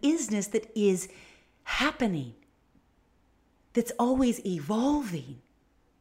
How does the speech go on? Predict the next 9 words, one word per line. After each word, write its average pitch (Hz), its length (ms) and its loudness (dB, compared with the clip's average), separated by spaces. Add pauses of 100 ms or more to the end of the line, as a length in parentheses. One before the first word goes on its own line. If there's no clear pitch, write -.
(680)
So - 120 -4
the 214 160 4
invitation 320 680 -2
here 190 260 0
is 175 120 -6
to 214 100 -2
be 269 360 0
with 302 240 -4
what 214 400 0